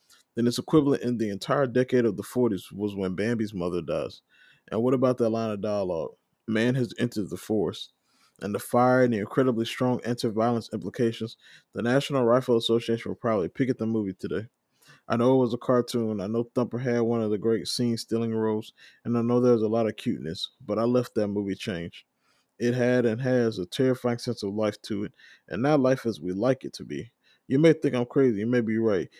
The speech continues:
but Bambi still reverberates inside me." So that scene when Bambi's mother dies, kinda just,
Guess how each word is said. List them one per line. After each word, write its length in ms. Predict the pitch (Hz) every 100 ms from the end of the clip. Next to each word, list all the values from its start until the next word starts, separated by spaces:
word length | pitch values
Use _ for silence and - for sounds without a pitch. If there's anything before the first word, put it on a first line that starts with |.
| _
but 160 | - 92
Bambi 540 | 123 123 117 113 110
still 280 | - - 113
reverberates 760 | 110 107 113 98 95 95 98 -
inside 440 | 92 - 107 92
me." 180 | 73 101 - _ _ _ _ _ _ _ _ _ - _ _ _ _ _ _ _
So 260 | - 117
that 240 | 113 120 123
scene 440 | - 123 117 110
when 160 | 110 107
Bambi's 280 | 110 110
mother 280 | 104 110 104
dies, 340 | 95 107 107 110
kinda 380 | 139 131 123
just, 440 | 117 120 120 -